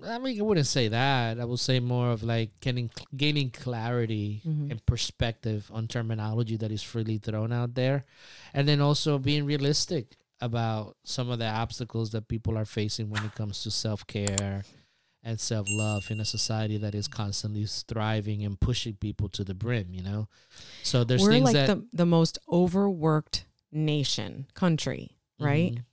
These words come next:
Speaker 2: Like, we work more than other countries. Is that true? Do you
Speaker 1: I'm not
Speaker 2: think?
Speaker 1: a hundred percent sure.
Speaker 2: I don't know either.
Speaker 1: Yeah,
Speaker 2: I'm
Speaker 1: I'm
Speaker 2: just,
Speaker 1: not a hundred
Speaker 2: I feel
Speaker 1: percent
Speaker 2: like
Speaker 1: sure, but
Speaker 2: that's
Speaker 1: it
Speaker 2: what
Speaker 1: feels
Speaker 2: people
Speaker 1: like,
Speaker 2: say.
Speaker 1: it feels like that, you know.
Speaker 2: <laughs>
Speaker 1: But,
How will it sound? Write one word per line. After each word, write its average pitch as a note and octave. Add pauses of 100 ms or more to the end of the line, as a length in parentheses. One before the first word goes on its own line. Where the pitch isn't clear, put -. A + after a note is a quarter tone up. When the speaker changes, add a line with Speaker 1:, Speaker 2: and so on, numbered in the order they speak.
(200)
Speaker 2:
Like, D#3
we E3+
work D3+
more C#3+ (480)
than D#3+
other C#3+
countries. E3
Is C#3
that C#3+
true? E3 (300)
Do C#3+
you D3+
Speaker 1:
I'm D#3+
not D#3+
Speaker 2:
think? D3+
Speaker 1:
a D3
hundred D3
percent C3+
sure. C#3+
Speaker 2:
I F#3
don't G3
know E3
either. D#3+
Speaker 1:
Yeah, E3
Speaker 2:
I'm -
Speaker 1:
I'm -
Speaker 2:
just, C#3+
Speaker 1:
not C3
a B2+
hundred B2+
Speaker 2:
I D#3
feel -
Speaker 1:
percent E3
Speaker 2:
like D3
Speaker 1:
sure, B2
but B2
Speaker 2:
that's B2+
Speaker 1:
it B2+
Speaker 2:
what -
Speaker 1:
feels F#3+
Speaker 2:
people B2+
Speaker 1:
like, -
Speaker 2:
say. -
Speaker 1:
it -
feels D3+
like A#2
that, A2
you A#2
know. G#2+
Speaker 2:
<laughs> -
Speaker 1:
But, A#2+